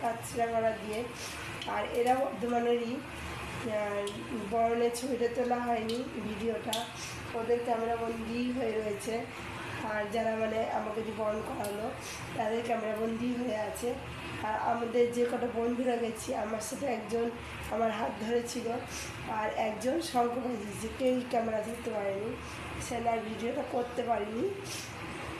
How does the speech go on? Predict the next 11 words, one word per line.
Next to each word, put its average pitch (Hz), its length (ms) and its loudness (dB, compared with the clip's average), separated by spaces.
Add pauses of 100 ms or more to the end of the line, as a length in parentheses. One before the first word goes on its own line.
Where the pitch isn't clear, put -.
(840)
তো 269 60 4
এরকম 269 320 6 (100)
সুযোগ 262 220 0
যদি 247 260 2
আবার 233 260 4
কোনো 240 240 0
দিন 247 200 0
আসে, 240 320 -2 (100)
চেষ্টা 285 400 0
করব 226 340 0 (540)
ভিডিওটা 240 520 0